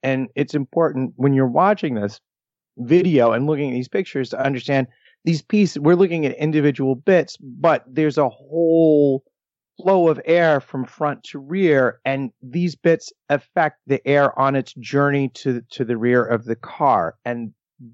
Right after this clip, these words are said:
that's what, that's why something can look like it's not supposed to work and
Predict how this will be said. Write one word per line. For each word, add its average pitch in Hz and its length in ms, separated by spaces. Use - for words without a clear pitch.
that's 147 540
what, 127 640
that's 143 280
why 160 100
something 147 340
can 131 240
look 156 200
like 131 200
it's - 180
not 120 220
supposed 117 420
to 143 60
work 123 280
and 110 120